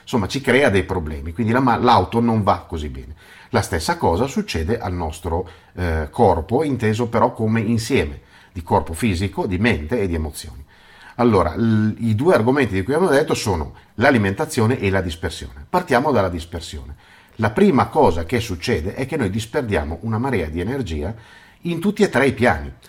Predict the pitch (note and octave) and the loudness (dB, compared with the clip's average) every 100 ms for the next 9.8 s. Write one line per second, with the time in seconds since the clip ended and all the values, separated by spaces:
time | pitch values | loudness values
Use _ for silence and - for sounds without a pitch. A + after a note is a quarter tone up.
0 | - _ F2 - F2 E2 E2+ A2 - F2 | -20 _ -8 -6 -6 0 0 0 -2 -2
1 | D#2+ D#2+ C3 D3+ A#2+ C#3 C#3 A#2 B2+ C3+ | -2 -2 -4 0 -2 -2 -2 0 0 -2
2 | D#3 - E2+ C#2+ C2 - _ _ _ _ | -6 -6 -6 -6 -10 -16 _ _ _ _
3 | _ _ - A2 G#2+ F#2 F#2+ G#2 G2 C3+ | _ _ -2 0 0 -2 0 0 0 2
4 | C3+ F2 D2+ C#2 - - G2+ F2+ - D#2+ | 4 4 -2 -12 -14 -4 -2 -2 -4 -8
5 | C#2 C#2 F2+ F#2 E2 D#2+ E2+ G2 A2+ G2+ | -6 -6 -4 -4 -4 -4 -4 -2 -2 -2
6 | B2+ - A2+ C#3 - F#2 F#2 C3 D#3 - | -4 -4 -4 -6 -6 -4 -2 -2 -6 -16
7 | - - A#2+ B2+ A2+ - D3+ A2+ - - | -10 -2 2 4 2 0 2 2 0 2
8 | C#3+ G2 - E2+ - A#2+ G#2+ F#2 - G3 | 2 2 0 -4 -2 -2 0 -2 2 2
9 | F#3+ E2 C#3+ E3+ - F#2 F2+ A#2+ | 2 -2 -4 -4 -2 -2 -2 -4